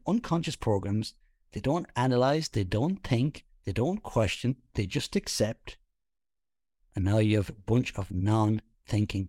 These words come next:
people who believe everything they're told. And that suits the consumer world. So, you know, if you terrify people and you feed them enough of the same information over and over again,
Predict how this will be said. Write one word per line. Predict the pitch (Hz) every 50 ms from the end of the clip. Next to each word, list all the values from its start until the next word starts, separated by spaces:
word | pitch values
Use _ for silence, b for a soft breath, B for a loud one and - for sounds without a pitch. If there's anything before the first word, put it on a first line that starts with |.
| -
people | - - 117 110 - 113 107 107 - _
who | - - 110
believe | 107 110 101 110 110 107 98
everything | 101 104 107 - - 107 104
they're | 101 104
told. | - - - - - - - - _ _ _ _ _ _ _ _ _ _ _ _ _ _ _ _ _ _ _ _ _ -
And | 120 117
that | - 160 - -
suits | - - 170 196 185 - -
the | - -
consumer | - 139 139 - - - 156 156 143 135 135
world. | 143 160 95 - 123 110 - - - _ _ _ _ _ _ _ _ _ _ _ _ _ _ _ _ _ _ _ _ _ _ _ -
So, | - - 147 139 139 143 143 - _ -
you | - 139 131
know, | 139 147 151 147 151 143 - - _ _ _ _ _ _ _ _ _ _ _ -
if | - 123 -
you | 147 147 147 143 _ _ _ _ _ _ _ _ _ _ _ _ _ _ _ _ _ _ -
terrify | - - - 180 220 226 220 - - - 117 113
people | - - 101 - - 190 - _ - - _ _ _ _ _ _ _ _ _ _ _ _ _ _ _ _ _ _ _ _ _ _ _ _ _ _ _ _ _ _ _ _ -
and | 135 139 143
you | 131
feed | - - 180 196 175
them | 151 143 139 -
enough | 139 135 139 196 202 -
of | 165 -
the | -
same | - - 185 180 156
information | 156 151 - - 160 160 143 117 - 117
over | 127 156 180 170 180
and | 180
over | 170 160 143 143 147
again, | 143 123 127 110 95 110 117 -